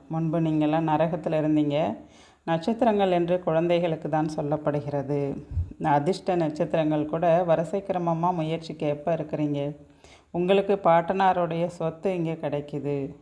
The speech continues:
மிகவுமே வளமுள்ள சுரங்கம் வந்து கிடைச்சிருக்கு. மேலும் இந்த சுரங்கம் வந்து எப்ப கிடைக்கும்னா, ஒரே ஒரு முறை தான் கிடைக்கும். இது ஒரே ஒரு முறை மட்டுமே கிடைக்கக்கூடிய ஒரே ஒரு சுரங்கம்" அப்படின்றார். "அழிவற்ற ஞான ரத்தினங்களுடைய சுரங்கம் உங்களுக்கு வந்து கிடைச்சிருக்கு.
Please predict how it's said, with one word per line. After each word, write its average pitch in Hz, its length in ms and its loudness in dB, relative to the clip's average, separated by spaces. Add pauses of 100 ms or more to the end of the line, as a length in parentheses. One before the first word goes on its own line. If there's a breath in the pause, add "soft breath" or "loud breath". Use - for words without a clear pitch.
(120)
மிகவுமே 165 540 2
வளமுள்ள 165 560 2
சுரங்கம் 175 580 -2
வந்து 156 240 0
கிடைச்சிருக்கு. 147 600 -8 (600 soft breath)
மேலும் 180 340 4
இந்த 190 220 2
சுரங்கம் 202 520 2
வந்து 180 300 0
எப்ப 165 280 0
கிடைக்கும்னா, 160 640 -2
ஒரே 151 280 0
ஒரு 190 200 2
முறை 156 300 -2
தான் 165 220 -4
கிடைக்கும். 143 580 -8 (160)
இது 165 240 -4
ஒரே 160 340 2
ஒரு 202 240 2
முறை 175 260 -2
மட்டுமே 165 460 -4
கிடைக்கக்கூடிய 156 760 -4
ஒரே 156 300 0
ஒரு 170 260 -2
சுரங்கம்" 151 600 -2
அப்படின்றார். 139 540 -4 (720 soft breath)
"அழிவற்ற 196 560 2
ஞான 180 420 0
ரத்தினங்களுடைய 170 1000 -2
சுரங்கம் 170 520 -2
உங்களுக்கு 156 320 -2
வந்து 151 360 0
கிடைச்சிருக்கு. 143 800 -6